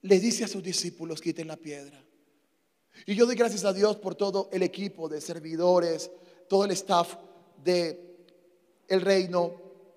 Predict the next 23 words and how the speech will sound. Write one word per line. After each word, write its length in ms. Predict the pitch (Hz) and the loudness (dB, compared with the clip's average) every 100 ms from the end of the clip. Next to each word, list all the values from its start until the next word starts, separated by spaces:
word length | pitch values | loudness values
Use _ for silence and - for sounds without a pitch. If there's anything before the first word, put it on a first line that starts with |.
| _ _ _ | _ _ _
porque, 360 | 208 - 220 226 | -6 4 4 4
y 160 | 202 202 | 4 6
hablo 200 | 240 254 | 6 2
aquí 140 | 196 | 2
con 160 | 220 214 | -2 0
todos 200 | 208 196 | 0 0
los 120 | 180 | 0
líderes, 400 | 190 190 175 165 | -2 0 0 -2
los 140 | 156 | -4
pastores, 440 | - 151 185 190 185 | -4 -6 -4 -6 -6
todos 160 | 320 | -6
los 80 | 339 | -6
que 120 | 277 | -6
servimos 480 | - 180 165 214 185 | -6 -6 -6 -8 -4
de 80 | 156 | -4
alguna 220 | 147 170 | -2 -4
manera. 460 | 156 139 131 127 - - _ _ _ _ _ _ _ _ _ _ _ _ _ _ _ _ _ _ _ | -2 -6 -6 -8 -10 -18 _ _ _ _ _ _ _ _ _ _ _ _ _ _ _ _ _ _ _
Si 200 | - 214 | -4 -2
nosotros 600 | 202 - - 247 247 196 | -2 -2 -4 -6 -8 -12
queremos 500 | 220 202 202 196 175 | -8 -6 -6 -6 -8
ver 240 | 196 190 | -8 -8
los 160 | 175 151 | -10 -12
milagros, 640 | 165 156 151 135 131 - | -14 -12 -12 -12 -14 -16